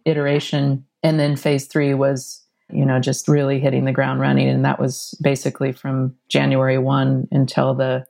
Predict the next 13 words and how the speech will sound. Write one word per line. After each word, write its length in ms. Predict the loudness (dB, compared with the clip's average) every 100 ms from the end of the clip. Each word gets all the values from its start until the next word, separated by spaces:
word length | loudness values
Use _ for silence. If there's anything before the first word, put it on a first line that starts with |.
| _
presentations 800 | -4 -2 -6 -4 -6 -4 -6 -4
at 140 | -4 -2
the 120 | 2
end 160 | 4
of 80 | 2
the 80 | 2
month, 440 | 0 -2 -4 -12 _ _
working 380 | 0 0 2 0
on 140 | 2 2
the 80 |
final 340 | 2 0 0 -4
proposal. 580 | -6 -2 -2 0 -4 -6
So, 480 | -2 0 0 -2